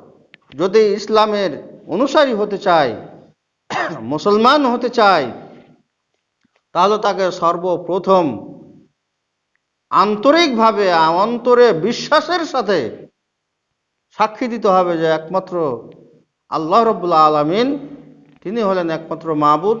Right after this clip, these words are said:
তিনি ছাড়া কোনো মাবুদ নেই, এবং তার প্রেরিত মহামানব হযরত মুহাম্মদ সাল্লাল্লাহু আলাইহি ওয়াসাল্লাম হলেন কি? তার রাসূল।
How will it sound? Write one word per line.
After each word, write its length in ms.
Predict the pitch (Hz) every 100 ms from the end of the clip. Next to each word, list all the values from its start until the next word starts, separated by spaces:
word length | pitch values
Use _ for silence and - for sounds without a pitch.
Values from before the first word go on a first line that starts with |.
| -
তিনি 220 | 156 156
ছাড়া 220 | 151 151
কোনো 640 | 143 147 175 262 320 - - _ _ _ _
মাবুদ 340 | 127 143 156 165
নেই, 400 | 180 220 277 320 - - - - _
এবং 640 | - 143 180 254 - - - _ _ _ _
তার 260 | 143 147 143
প্রেরিত 400 | 143 180 202 190
মহামানব 920 | 165 151 143 165 175 180 226 277 277 - - -
হযরত 340 | 135 147 160 143
মুহাম্মদ 380 | 143 170 233 233
সাল্লাল্লাহু 560 | 190 165 160 151 139
আলাইহি 0 |
ওয়াসাল্লাম 0 |
হলেন 500 | 139 165 247 302 - - - _ _ _ _ -
কি? 440 | 156 147 117 - - _ -
তার 260 | - 175 - - - _ _ _ -
রাসূল। 640 | 120 - 151 160 165 117